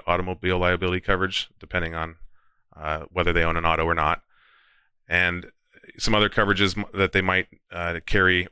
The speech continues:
or their manager would carry would be your, your crime or employee dishonesty coverage, uh, cyber and data breach type coverage, uh, that protects from, you know, tenants' information, personal information being,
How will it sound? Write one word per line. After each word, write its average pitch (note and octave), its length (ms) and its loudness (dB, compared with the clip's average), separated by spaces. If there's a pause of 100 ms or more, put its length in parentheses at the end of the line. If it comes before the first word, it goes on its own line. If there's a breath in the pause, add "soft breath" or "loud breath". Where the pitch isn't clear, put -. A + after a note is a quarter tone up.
or F2+ 120 2
their F2+ 120 2
manager F#2 340 0
would F2 140 -4
carry F2 260 2
would E2 200 -4
be E2 160 -8
your, E2 240 -4 (520)
your F2 100 -14
crime F2+ 540 0
or E2+ 160 0
employee F2 360 0
dishonesty F2 560 -2
coverage, F2+ 520 -2 (680)
uh, - 100 -20
cyber F2+ 640 0
and E2 160 -12
data F2 280 0
breach F2+ 460 -2
type F#2 200 0
coverage, F#2 500 0 (220)
uh, E2+ 220 -12
that E2+ 140 -10
protects F2 420 -4
from, E2 500 -4
you E2 80 -20
know, D#2 100 -18 (160)
tenants' F2+ 480 0
information, E2+ 520 -4
personal F2 340 -2
information E2 540 -8
being, E2 300 -12